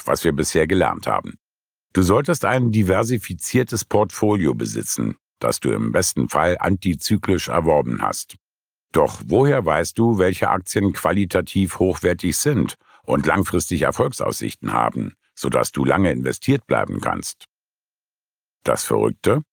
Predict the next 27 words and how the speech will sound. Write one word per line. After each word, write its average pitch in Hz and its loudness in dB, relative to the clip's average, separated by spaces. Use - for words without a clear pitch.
Im 76 2
Endeffekt 92 -2
ist - -2
es 71 0
aufgrund 85 0
der - 4
Effizienz 85 0
des - -2
Marktes 78 0
gar 87 2
nicht 117 -2
so 87 0
wichtig, - 0
ob 82 -2
du 92 0
jetzt 87 0
Pfizer 78 0
oder 64 0
Novartis 67 -2
kaufst. - -4
Man 110 2
weiß 135 0
aufgrund 123 0
der 110 2
Markteffizienz 62 -2
ohnehin 78 2
nicht, - -6